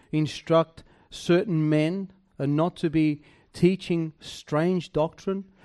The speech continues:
We read that in Second Peter, that there will be false teachers. This is the reason why James is warning,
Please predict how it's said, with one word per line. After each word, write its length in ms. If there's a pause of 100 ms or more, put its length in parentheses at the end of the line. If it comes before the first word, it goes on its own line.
(140)
We 140
read 280
that 260
in 240
Second 460
Peter, 460 (280)
that 180
there 120
will 140
be 200
false 520
teachers. 500
This 200
is 120
the 100
reason 440
why 260 (340)
James 600 (240)
is 200
warning, 600